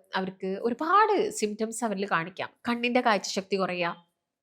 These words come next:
ഈ അടുത്തൊരു പേഷ്യന്റ് വന്നിട്ടുണ്ടായിരുന്നു, അധികം പ്രായമില്ല.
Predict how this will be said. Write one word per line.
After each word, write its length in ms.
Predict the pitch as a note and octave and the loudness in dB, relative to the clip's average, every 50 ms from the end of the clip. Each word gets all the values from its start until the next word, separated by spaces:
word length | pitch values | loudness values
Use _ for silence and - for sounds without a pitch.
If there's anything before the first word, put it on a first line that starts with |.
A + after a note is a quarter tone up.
| _ _ _ _ _ _ _ _ - - - - _ - | _ _ _ _ _ _ _ _ -20 -20 -20 -4 _ 8
ഈ 40 | C#4 | 8
അടുത്തൊരു 280 | C4+ C4+ C4+ E4+ D#4 B3+ | 8 8 8 4 4 6
പേഷ്യന്റ് 380 | A#3+ A3 A3 G#3+ - A#3 A3 A3 | 6 6 4 4 2 0 2 2
വന്നിട്ടുണ്ടായിരുന്നു, 480 | G#3 F#3 F3 F3+ F3+ F3+ F#3 F3+ G#3 G#3+ G3 | 2 2 0 0 -2 -2 -2 -2 -4 -6 -6
അധികം 200 | G3 F#3+ G#3+ A#3 A#3+ | -4 -4 -4 -4 -2
പ്രായമില്ല. 460 | A#3+ G#3+ F#3+ F3+ G#3 A#3 G#3+ G3+ E3 | -2 2 4 4 4 4 4 2 2